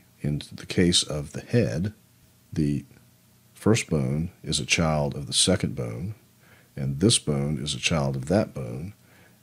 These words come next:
and this bone is a child of the head bone. So when I move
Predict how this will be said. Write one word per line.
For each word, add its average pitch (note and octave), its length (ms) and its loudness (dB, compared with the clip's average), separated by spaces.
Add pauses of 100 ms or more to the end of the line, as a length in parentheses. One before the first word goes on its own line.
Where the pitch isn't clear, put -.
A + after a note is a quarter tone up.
and C#2 340 -4
this F2 380 2
bone C#2+ 400 -2
is D#2 140 -4
a F2 40 -4
child C#2+ 380 -4
of E2 80 -8
the F#2+ 80 -2
head C3+ 240 6
bone. - 300 -10
So - 160 -2
when C#2+ 180 -4
I D2 100 -4
move D#2+ 600 2